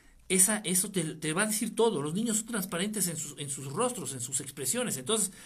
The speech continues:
le muestras la imagen, que no tengo ni una imagen, le muestras la imagen aquí,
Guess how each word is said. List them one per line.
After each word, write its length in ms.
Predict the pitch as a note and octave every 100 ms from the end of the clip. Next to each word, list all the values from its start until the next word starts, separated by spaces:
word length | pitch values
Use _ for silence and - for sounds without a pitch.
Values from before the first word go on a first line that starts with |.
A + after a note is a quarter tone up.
| - -
le 100 | D#3+
muestras 320 | G#3 A#3+ A3+
la 60 | G#3
imagen, 720 | G3 A3 A#3+ A3+ F3 F3+ F#3 - - - - - - - - - _ _ _ - - - -
que 60 |
no 120 | C#3+
tengo 220 | E3 F3+ D3+
ni 140 | D#3+
una 140 | F#3 E3+
imagen, 360 | F3 G3 F3
le 60 | E3
muestras 280 | A3+ A#3 G#3
la 60 |
imagen 360 | F#3 A3+ G#3 F#3
aquí, 280 | F3+ F3+